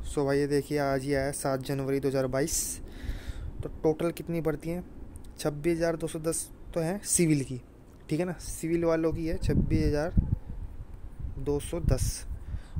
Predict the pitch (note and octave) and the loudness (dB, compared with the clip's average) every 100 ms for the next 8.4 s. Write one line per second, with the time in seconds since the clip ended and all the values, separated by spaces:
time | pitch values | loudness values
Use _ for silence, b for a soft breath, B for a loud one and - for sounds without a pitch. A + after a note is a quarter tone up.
0 | - D#3 E3+ E3 - F3 D3+ - - D#3+ | -2 0 0 -2 -2 2 2 0 -2 0
1 | - D3+ D#3 D3+ - F3+ G3+ - - - | 2 4 6 6 6 2 2 0 2 2
2 | - - - - - C#3 C3+ C3+ C3 B | 0 -2 -2 0 2 4 6 4 2 B
3 | B B B - D3 C#3+ C3+ B2+ B2 A#2+ | B B B 6 8 8 6 6 4 2
4 | A#2+ - - - - - - - - - | 2 4 6 6 6 10 10 8 4 4
5 | C#3 C#3+ C#3+ C#3+ C#3+ D3+ F3+ D#3 - F#3 | 6 6 8 10 10 8 6 4 2 0
6 | F3 C3 - B2+ - A#2 - C#3 D3+ D3 | 0 -2 0 -2 -2 -6 -6 2 2 4
7 | F#3 G3 F#3 F3 F3 F#3 E3+ F3 F3 E3+ | 2 0 -2 2 2 2 -2 -2 -2 -2
8 | E3 D3+ C#3 C#3+ | -2 0 -2 -2